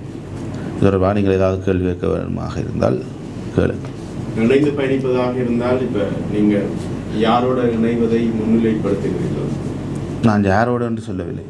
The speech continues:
Speaker 1: அனைத்து தமிழ் தேசியம் பேசுகின்ற தரப்புகளிடமும் இந்த வேண்டுகோளை விடுக்கின்றேன். ஆ,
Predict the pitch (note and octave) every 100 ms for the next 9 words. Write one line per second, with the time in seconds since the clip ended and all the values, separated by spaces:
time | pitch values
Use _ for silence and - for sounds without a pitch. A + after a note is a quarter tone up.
0 | - G2 G2+ A2+ - G#2 G#2+ A2 G#2+ G#2+
1 | G#2 G2+ G#2 G2 F#2+ F#2+ G2+ G2 G2 G2
2 | A2+ A2+ F#2+ F#2+ F#2+ F#2+ F#2 F2+ - D#2
3 | - - - - - - - - - -
4 | G1+ G1+ G1+ G1+ G1+